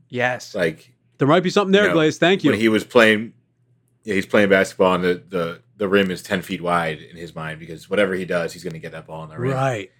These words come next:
Speaker 2: You're just, whatever, however you move, your neck is cracking right in half.
Speaker 3: Right, but not getting the job. It was
Speaker 2: After
Speaker 3: one or the
Speaker 2: saying
Speaker 3: other,
Speaker 2: that.
Speaker 3: maybe.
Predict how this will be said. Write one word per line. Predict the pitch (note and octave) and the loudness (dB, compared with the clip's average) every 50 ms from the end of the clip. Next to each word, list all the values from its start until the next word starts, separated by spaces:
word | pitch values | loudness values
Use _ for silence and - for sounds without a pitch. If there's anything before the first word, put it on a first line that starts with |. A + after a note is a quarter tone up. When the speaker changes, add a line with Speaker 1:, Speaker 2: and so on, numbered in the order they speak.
| _ _ _ _ _ | _ _ _ _ _
Speaker 2:
You're | G2 G2+ G2+ G2 | 4 6 6 6
just, | F2 F#2 F2 - - - _ - | 2 0 -6 -6 -8 -18 _ -12
whatever, | - F#2+ G2+ A2+ B2 B2 B2 C3 G#2 F#2+ | 0 4 6 6 6 6 4 0 -2 0
however | G2+ A#2 B2 B2 A2+ A#2+ | 2 4 4 4 4 2
you | A#2 A2 | 0 2
move, | G#2+ A2 A2 G#2 F#2+ F#2+ | 4 4 4 4 4 4
your | G2+ G2+ | 2 2
neck | G2 G2+ G2 F#2+ - | 4 2 2 2 0
is | F2 D#2 - - | -6 -8 -8 -14
cracking | - - - G2 F#2 F#2 - F2+ F2 | -8 0 2 4 4 4 0 -2 -2
right | E2+ F2+ F2+ F2 | 0 0 0 0
in | D#2+ E2 | -4 -8
half. | D#2+ - B2 A#2+ | -6 -4 0 2
Speaker 3:
Right, | - G3+ F3+ E3+ | 2 2 2 2
but | - E3+ D#3+ - | 0 -2 -2 2
not | D3+ D3+ D#3 E3 - | 2 4 4 4 4
getting | F3+ F3 D#3+ D3+ | 2 2 2 2
the | D3 | 0
job. | C3+ C#3+ D3 C#3+ C3 A#2+ C3 | 0 2 2 2 2 2 0
It | C3+ | 0
was | C3+ C#3+ G2 | 0 2 2
Speaker 2:
After | G#2 E3 | 4 4
Speaker 3:
one | F#3 | 4
or | G3 F#3+ | 4 4
the | D#3 | 4
Speaker 2:
saying | E3 D#3+ | 2 2
Speaker 3:
other, | E3 E3 D#3+ | 4 2 0
Speaker 2:
that. | C#3+ B2+ | 0 0
Speaker 3:
maybe. | A#2+ G#2+ G2 G2 F#2+ | -2 -4 -6 -10 -12